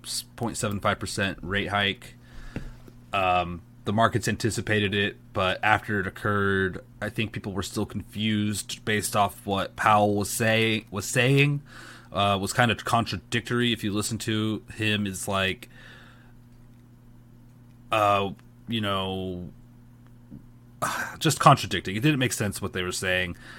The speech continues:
and I think people are unsure what's going to happen, which is why we see this volatility, why we saw this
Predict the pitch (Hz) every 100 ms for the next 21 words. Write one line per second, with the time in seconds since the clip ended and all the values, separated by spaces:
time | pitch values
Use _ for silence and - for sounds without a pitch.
0 | - - 95 92 90 90 92 113 - 117
1 | 113 107 95 101 104 104 - 107 95 -
2 | 98 92 87 101 101 107 104 95 92 98
3 | 87 - 92 92 92 90 104 90 85 90
4 | 90 87 95 90 85 87 87 - - -
5 | - 95 95 92 - 90 87 85